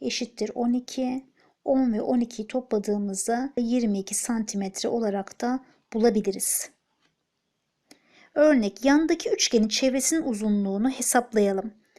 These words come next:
Yandaki üçgene baktığımızda her kenarının beş santimetre olduğunu görüyoruz.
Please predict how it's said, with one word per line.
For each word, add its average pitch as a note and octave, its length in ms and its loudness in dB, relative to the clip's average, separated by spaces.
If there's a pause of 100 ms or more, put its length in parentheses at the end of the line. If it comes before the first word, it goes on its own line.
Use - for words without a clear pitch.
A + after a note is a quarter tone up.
(280)
Yandaki A3+ 600 0
üçgene A#3 420 -2
baktığımızda G#3 880 -2
her D4 300 0
kenarının G#3+ 560 -2
beş B3 180 2
santimetre G#3 640 -4
olduğunu A3+ 420 -2
görüyoruz. G3+ 580 -2